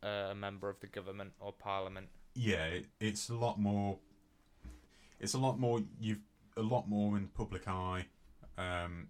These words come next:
Speaker 2: you don't necessarily have as much of a private life. It's all just
Speaker 1: Yeah.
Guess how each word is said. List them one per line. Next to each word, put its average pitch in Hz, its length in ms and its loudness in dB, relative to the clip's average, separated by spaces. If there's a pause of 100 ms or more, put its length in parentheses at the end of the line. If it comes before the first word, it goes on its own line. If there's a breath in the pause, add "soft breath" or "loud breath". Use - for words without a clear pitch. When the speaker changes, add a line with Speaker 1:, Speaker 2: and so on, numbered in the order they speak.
Speaker 2:
you 98 140 -4
don't 95 340 0
necessarily 92 500 -2
have 92 200 -4
as 90 220 -4
much 90 200 -12
of - 60 -18
a 80 80 -8
private 87 480 -4
life. 90 300 -4 (1300 soft breath)
It's - 200 -8
all 90 140 -2
just 85 260 -6
Speaker 1:
Yeah. 92 300 -6